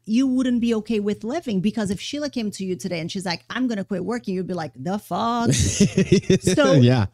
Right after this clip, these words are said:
Speaker 1: but
Speaker 2: yeah.
Speaker 1: so, like, and, and that's the problem that I have, because I don't think that evo-, evolution
Speaker 2: Yeah.
Speaker 1: is, uh, um,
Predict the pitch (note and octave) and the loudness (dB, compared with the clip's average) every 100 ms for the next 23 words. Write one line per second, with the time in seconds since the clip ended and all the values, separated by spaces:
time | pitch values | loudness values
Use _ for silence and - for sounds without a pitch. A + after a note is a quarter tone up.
0 | A3 E4 G2+ - D4+ C#4+ C4+ - C4 B3+ | -2 0 2 4 4 2 -2 -2 0 0
1 | - - _ _ _ _ _ _ - A#3+ | -2 -20 _ _ _ _ _ _ -6 -2
2 | - B3+ G#3+ C#4+ E4 - B3+ A#3 G3+ G3 | 4 4 4 0 -2 -6 -4 -4 -2 -2
3 | F3+ E3+ D#3+ G3+ D#4 C#4+ E3 A3 A3 G#3+ | -2 -2 -2 -4 -4 -6 -4 -2 -2 -4
4 | G3 G3 A#3 B3 A#3 - A#3+ A3+ A3 G#3+ | -4 -4 -2 -2 -4 -4 -4 -2 -4 -8
5 | F3 F#3+ F3 F3+ - - _ _ - G3+ | -6 -2 0 -2 -6 -16 _ _ 0 0
6 | C3 F3+ - G3+ D#3+ E3+ E3+ C4 C#4+ F3+ | 0 -4 -4 -4 -2 0 2 2 0 -2
7 | C#3 D3 - G2 - - _ _ - G3+ | -2 -4 -8 -10 -12 -12 _ _ 0 2
8 | F#3+ F#3+ F3 - - _ _ _ - F#3+ | 2 0 -4 -10 -14 _ _ _ -4 -2
9 | - F3+ E3+ D3 | -2 -2 -2 -4